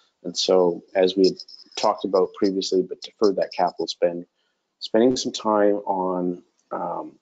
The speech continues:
looking at pre-concentration, because the data that we had from Cameco and the data that we, uh, looked after ourselves demonstrated, uh, the ability to pre-concentrate. And so what that would effectively mean is we could then relook at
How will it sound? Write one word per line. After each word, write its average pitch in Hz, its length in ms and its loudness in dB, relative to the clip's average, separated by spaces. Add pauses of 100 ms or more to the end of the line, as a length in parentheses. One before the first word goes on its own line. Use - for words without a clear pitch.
(140)
looking 104 280 0
at - 100 -12
pre-concentration, 98 1040 -2
because - 560 -4 (560)
the 98 80 2
data 98 320 6
that 98 220 2
we 92 180 2
had 90 220 2
from 107 140 -4
Cameco 98 540 2
and 90 80 0
the 80 60 -6
data 87 240 0
that 101 120 2
we, 95 220 2 (580)
uh, - 360 -4 (500)
looked 95 180 -4
after 104 320 4
ourselves 90 580 2 (720)
demonstrated, 127 680 4 (540)
uh, 98 640 0 (120)
the 104 180 0
ability 104 340 4
to 98 80 0
pre-concentrate. - 840 -10 (640)
And - 120 -6
so - 140 2
what 120 200 4
that 101 120 6
would 104 80 4
effectively 95 540 -2
mean 101 260 0
is 87 160 -6
we 95 120 -2
could 90 140 -4
then 95 160 2
relook 95 460 2
at - 320 0